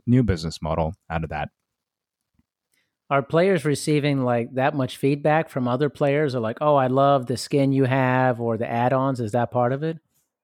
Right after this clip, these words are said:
Speaker 1: Oh, yeah, totally. So a lot of the esports players, uh, they do a lot of streaming, online streaming, YouTubers or, you know, Twitch, you know. So they basically show their gameplay, you know,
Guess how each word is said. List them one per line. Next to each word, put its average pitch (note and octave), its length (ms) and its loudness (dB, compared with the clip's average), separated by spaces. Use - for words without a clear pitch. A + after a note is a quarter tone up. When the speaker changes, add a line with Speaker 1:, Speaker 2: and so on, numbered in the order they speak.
Speaker 1:
Oh, C3 60 4
yeah, D3 240 4
totally. C3 520 2
So B2 520 2
a A2+ 40 0
lot A#2+ 180 2
of D3+ 80 -2
the C#3 80 2
esports A#2+ 460 -2
players, A#2+ 720 0
uh, G#2+ 480 2
they B2 600 2
do A2+ 200 0
a A#2 60 4
lot G#2+ 160 0
of G#2 80 0
streaming, B2+ 520 0
online A2 340 2
streaming, G#2+ 320 0
YouTubers A2 720 0
or, F#2 260 2
you E2+ 140 -2
know, F2+ 160 -2
Twitch, - 640 -2
you F#2+ 60 -4
know. F2 200 -4
So G2 380 2
they F#2+ 160 -2
basically G#2 460 -2
show G#2 680 2
their F2 260 0
gameplay, G2 1000 0
you F2+ 80 -4
know, D#2+ 320 -4